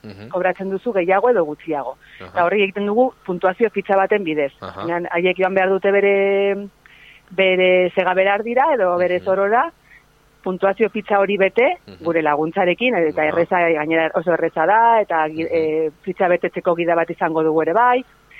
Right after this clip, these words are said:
Speaker 2: Eta orduan, em, gero eta puntu gehiago, gero eta diru gehiago kobratuko dute.
Speaker 1: Mhm.
Speaker 2: Horregatik, em, da, oin-, emaitzetan oinarritutako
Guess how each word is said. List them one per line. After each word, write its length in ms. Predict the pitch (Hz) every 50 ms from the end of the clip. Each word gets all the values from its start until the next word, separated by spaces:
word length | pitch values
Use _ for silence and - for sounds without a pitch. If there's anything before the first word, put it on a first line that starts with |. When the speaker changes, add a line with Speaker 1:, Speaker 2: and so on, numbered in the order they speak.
| - - - _ -
Speaker 2:
Eta 100 | 180 175
orduan, 340 | 175 185 202 214 226 240 - -
em, 640 | 214 190 185 180 180 175 175 175 175 170 170 165 165 - _ _ - 180
gero 160 | 190 208 214
eta 160 | 208 214 208
puntu 320 | - 233 226 226 - 254
gehiago, 360 | 247 247 254 269 262 262 285 285
gero 160 | 233 196 196 208
eta 260 | - 185 170 160 156 -
diru 220 | - 185 185 208 180
gehiago 320 | 170 151 147 147 143 143 143
kobratuko 460 | 151 143 143 143 - 156 143 147 139
dute. 300 | 135 135 - 117 113 - -
Speaker 1:
Mhm. 320 | 104 101 90 87 92 98
Speaker 2:
Horregatik, 560 | - 165 160 160 180 170 185 190 - 220 214 -
em, 520 | 190 175 165 165 160 156 156 156 160 156 156 _ _ _
da, 140 | - 190 - -
oin-, 240 | 185 175 175 175 -
emaitzetan 480 | 170 170 175 185 190 208 196 220 233 - _
oinarritutako 800 | - 175 175 170 170 180 185 185 175 202 180 - 208 220 175 -